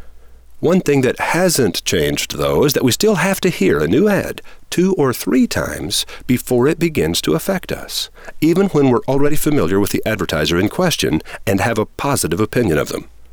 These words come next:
What this means is that the first week of a new series of ads continues to yield softer results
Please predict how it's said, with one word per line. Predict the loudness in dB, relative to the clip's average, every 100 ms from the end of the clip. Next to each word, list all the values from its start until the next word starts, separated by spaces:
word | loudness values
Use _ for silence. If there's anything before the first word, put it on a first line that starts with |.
| -20 -20 -20 -4
What | -4 0
this | 0 2
means | 2 0 -4 -6 -6 -12 -10 0
is | 0 2
that | 0 -2 -4 -4
the | -2
first | -2 -4 0 0 0
week | 0 0 0 0
of |
a | 2
new | 2
series | 2 2 2 2
of | 0
ads | 0 -2 -4 -6 -6 -14 -14 -14 -8
continues | -2 -2 0 0 2 2 2
to | 0
yield | 2 4 2 2 0
softer | 0 0 0 2
results | 2 2 2 0 -4 -6